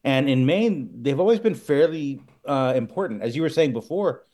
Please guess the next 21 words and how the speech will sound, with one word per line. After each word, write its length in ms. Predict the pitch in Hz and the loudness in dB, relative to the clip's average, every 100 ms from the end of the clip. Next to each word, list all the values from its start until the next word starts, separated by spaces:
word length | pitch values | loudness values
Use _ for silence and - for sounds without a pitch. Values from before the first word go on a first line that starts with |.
| _ _ - | _ _ -4
uh, 140 | 131 | -2
until 220 | 127 165 139 | 0 0 0
fairly 300 | 156 135 120 | 0 0 0
recently, 480 | 135 135 139 113 101 | -4 -4 -6 -6 -2
there 160 | 110 | 0
were 140 | 113 113 | 0 -2
usually 220 | 127 127 | -4 -4
more 260 | 110 110 117 | -2 -2 -2
of 100 | 104 | -2
them 180 | 107 117 | -4 -2
than 140 | 113 | -4
there 160 | 107 98 | -4 -6
were 280 | 98 104 110 | -4 -2 -2
of 240 | 104 - _ _ | -4 -6 _ _
registered 460 | 113 113 120 117 113 | -2 -2 -2 -6 -2
Democrats 500 | 110 110 107 113 110 | -2 -2 -2 -4 -2
or 60 | 104 | -4
Republicans 680 | 101 107 120 - 95 95 104 | -2 -4 -4 -6 -8 -8 -6
in 120 | 107 | -6
the 60 | 95 | -6
state. 500 | - 120 101 - | 0 0 0 -6